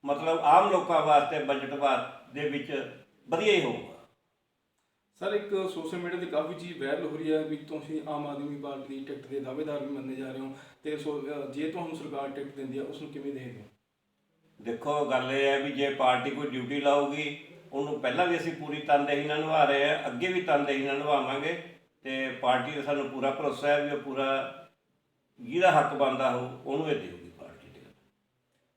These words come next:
Speaker 2: ਸਰ, ਇੱਕ ਆਮ ਦੇਖਿਆ ਜਾ ਰਿਹਾ, ਕੋਈ ਬੰਦਾ ਬਲਾਕ ਪ੍ਰਧਾਨ ਬਣ ਜਾਂਦਾ ਜਾਂ ਸਰਪੰਚ ਬਣ ਜਾਂਦਾ, ਉਹ ਵੀ ਸਿਕਿਉਰਿਟੀ ਲੈ ਲੈਂਦਾ, ਪਰ ਅੱਜ ਤੁਸੀਂ ਪੂਰੇ ਪੰਜਾਬ ਦੇ ਵਿੱਚ ਵੱਡੇ ਅਹੁਦੇ 'ਤੇ ਹੋ, ਤੁਸੀਂ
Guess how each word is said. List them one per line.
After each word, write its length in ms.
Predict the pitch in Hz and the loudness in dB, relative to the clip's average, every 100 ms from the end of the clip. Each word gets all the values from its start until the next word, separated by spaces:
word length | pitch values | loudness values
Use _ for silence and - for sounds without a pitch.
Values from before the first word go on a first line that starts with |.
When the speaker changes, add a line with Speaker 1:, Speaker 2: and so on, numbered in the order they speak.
| _ | _
Speaker 2:
ਸਰ, 120 | 185 | -4
ਇੱਕ 200 | 208 202 | -4 -2
ਆਮ 200 | 180 170 | -2 0
ਦੇਖਿਆ 320 | 170 170 175 165 | -2 -6 -4 -2
ਜਾ 100 | 160 | -2
ਰਿਹਾ, 100 | 165 | -2
ਕੋਈ 260 | 165 165 | -2 -4
ਬੰਦਾ 520 | 160 156 160 160 160 160 156 | -2 -2 0 0 -2 -6 -6
ਬਲਾਕ 220 | 143 139 | -4 -4
ਪ੍ਰਧਾਨ 320 | 139 160 165 | -4 -4 -2
ਬਣ 180 | 156 147 | -2 -4
ਜਾਂਦਾ 320 | 143 143 147 | -4 -4 -2
ਜਾਂ 140 | 143 143 | -4 -4
ਸਰਪੰਚ 420 | 156 - 147 143 | -6 -4 -6 -6
ਬਣ 160 | 143 135 | -6 -6
ਜਾਂਦਾ, 320 | 135 135 139 - _ | -6 -8 -10 -14 _
ਉਹ 100 | 165 | -6
ਵੀ 100 | 185 | -4
ਸਿਕਿਉਰਿਟੀ 380 | 208 - 180 202 | -4 -2 0 2
ਲੈ 100 | 185 | 2
ਲੈਂਦਾ, 280 | 139 139 135 | 2 2 -4
ਪਰ 220 | - 170 165 | -2 -2 0
ਅੱਜ 160 | 156 | -2
ਤੁਸੀਂ 200 | 170 160 | -4 -10
ਪੂਰੇ 220 | 160 165 170 | -8 -2 -2
ਪੰਜਾਬ 560 | 160 143 143 151 151 | -2 -2 2 2 0
ਦੇ 120 | 160 | -2
ਵਿੱਚ 440 | 156 147 156 156 156 - _ | -4 -2 -2 -2 -4 -16 _
ਵੱਡੇ 260 | 139 147 156 | -4 4 4
ਅਹੁਦੇ 180 | 151 175 | 4 0
'ਤੇ 160 | 156 | -2
ਹੋ, 80 | 151 | -4
ਤੁਸੀਂ 260 | 156 160 | -4 -8